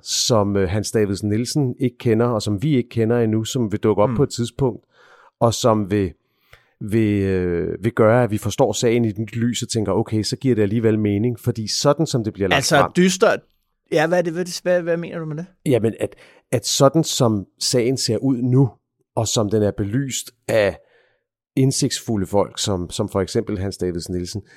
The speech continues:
Speaker 1: så, så er det altså, så, så er det et ret dystert billede af, af nogle få embedsmænd, som på, på meget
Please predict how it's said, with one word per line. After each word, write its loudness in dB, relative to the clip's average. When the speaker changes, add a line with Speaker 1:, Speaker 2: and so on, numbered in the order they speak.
Speaker 1:
så, -4
så -6
er -4
det 0
altså, -4
så, -2
så -2
er 2
det 0
et -2
ret -6
dystert 0
billede 2
af, -2
af 2
nogle 0
få 2
embedsmænd, 0
som 0
på, 0
på -4
meget 0